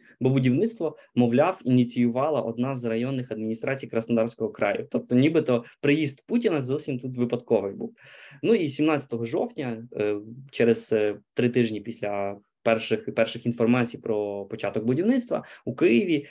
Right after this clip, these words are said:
почалося вербування добровольців на захист Тузли. І, м, опозиційні партії, в тому числі пов'язані з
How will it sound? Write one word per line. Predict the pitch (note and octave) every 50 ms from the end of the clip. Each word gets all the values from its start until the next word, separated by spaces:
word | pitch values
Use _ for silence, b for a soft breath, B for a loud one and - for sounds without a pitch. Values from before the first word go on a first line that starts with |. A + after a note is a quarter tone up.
| B B
почалося | - C#3 C3 - B2+ A#2+ D3+ G3 G3 - C#3+
вербування | B2 B2+ B2 A#2+ A#2+ A#2 A2+ B2+ C#3+ D#3 C#3+
добровольців | A#2+ A#2 A#2 A#2 B2 A#2+ A#2 A2+ C3+ D#3 D3+ - B2 A2+
на | A2 A2
захист | G#2+ A#2+ A#2 B2 - B2 A2+ - - _ _ _
Тузли. | _ B2 B2 A#2 - - - - _ b b b b b b b b
І, | - A2+ A2 A2 A2 G#2+ G#2+ G#2+ G#2+ G#2+ G#2 G#2+ G#2 - - - A2+ A#2 - _ _ -
м, | A#2+ A#2 A2+ A2 -
опозиційні | - B2 B2 A#2 A#2 A#2 - A#2+ A2+ A2
партії, | A2 - E3+ - - - - - B2 A#2
в | -
тому | C3 B2 B2 A#2
числі | A#2 - - - - A#2 A2+ A2+
пов'язані | A2 A2+ A2+ A2+ A#2+ A#2+ A#2 A#2 A2 G#2+ G#2 G2+
з | G#2 G#2 G2+ G#2 G#2 G#2 G2+ G2